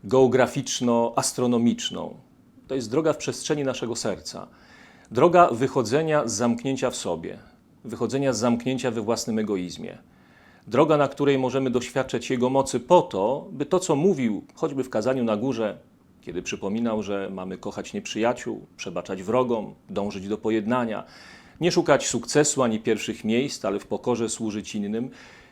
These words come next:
to właśnie ta droga, którą On sam pierwszy przeszedł, dając nam przykład świętego, dobrego życia,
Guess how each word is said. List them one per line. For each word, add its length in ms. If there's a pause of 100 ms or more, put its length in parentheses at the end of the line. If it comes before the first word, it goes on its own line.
(140)
to 100
właśnie 300
ta 140
droga, 560 (520)
którą 320
On 160
sam 260
pierwszy 380
przeszedł, 480
dając 360
nam 120
przykład 720 (140)
świętego, 680
dobrego 500
życia, 400